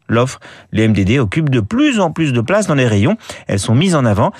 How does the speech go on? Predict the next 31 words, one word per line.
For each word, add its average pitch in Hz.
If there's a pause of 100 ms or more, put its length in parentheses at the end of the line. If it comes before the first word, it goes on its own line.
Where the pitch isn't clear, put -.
(320)
et 107
les 110
gammes 131
ne 117
cessent 208
de 147
s'enrichir, 165
hein. 147
Au 151
départ, 147
il 113
faut 107
s'en 110
souvenir, 151
les 120
M 117
D 113
D, 156
c'était 120
beaucoup 107
de 98
l'entrée 113
de 98
gamme 127
sur 104
des 98
produits 107
basiques 110
et 107
peu 131
transformés. 123